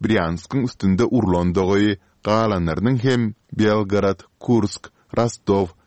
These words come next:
we Krasnodar tebitleriniň üstünde ýok edilendigi aýdylýar. Regional resmiýetler hüjümde adam pidalarynyň bolmandygyny aýtdylar.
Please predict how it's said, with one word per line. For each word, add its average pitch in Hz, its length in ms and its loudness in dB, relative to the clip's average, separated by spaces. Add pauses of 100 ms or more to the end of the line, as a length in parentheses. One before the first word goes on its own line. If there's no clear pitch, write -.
we 104 220 2
Krasnodar 110 680 -2
tebitleriniň 123 560 -2
üstünde 113 600 0 (240)
ýok 107 340 0
edilendigi 127 640 0
aýdylýar. 92 800 0 (400)
Regional 107 640 0
resmiýetler 135 560 0
hüjümde 101 480 0
adam 95 400 -2
pidalarynyň 117 760 0
bolmandygyny 139 760 0
aýtdylar. 95 640 0